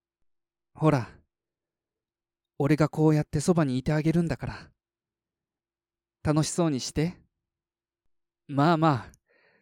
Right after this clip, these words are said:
そんなこと言わずにさ。ほら、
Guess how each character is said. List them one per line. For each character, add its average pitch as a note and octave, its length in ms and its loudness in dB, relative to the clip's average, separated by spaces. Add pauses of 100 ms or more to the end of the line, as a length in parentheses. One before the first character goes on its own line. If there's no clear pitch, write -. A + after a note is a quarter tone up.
(300)
そ B2+ 260 -4
ん C#3 80 -6
な C#3 120 -4
こ - 120 -4
と C#3+ 80 0
言 C3+ 140 2
わ D3 100 4
ず D3 80 -4
に D#3 140 -4
さ。 E3+ 320 -2 (1800)
ほ E3+ 140 -2
ら、 C3 280 -2